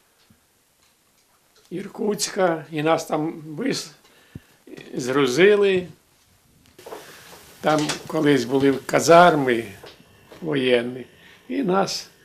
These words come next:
у-, там не казарми, а ці казарми були як землянки такі. На роти, на, на батальйони. О. І добув там,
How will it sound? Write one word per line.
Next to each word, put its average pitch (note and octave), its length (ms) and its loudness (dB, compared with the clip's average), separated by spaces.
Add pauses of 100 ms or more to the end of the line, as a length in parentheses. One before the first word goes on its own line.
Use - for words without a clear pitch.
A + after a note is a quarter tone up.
(180)
у-, F#3 120 -8
там D#3 560 -4
не D#3+ 100 0
казарми, D#3+ 460 4
а D3 60 0
ці C#3+ 160 -4
казарми D3 580 2
були C#3+ 180 0
як C3+ 240 -2
землянки C#3 580 4
такі. B2 420 -6 (1200)
На D3 200 2
роти, E3 440 8
на, C3 140 6
на B2+ 360 -2
батальйони. D3+ 800 6 (1500)
О. F3 40 -10 (2000)
І - 40 -6 (2750)
добув D3+ 520 -2
там, D3+ 260 0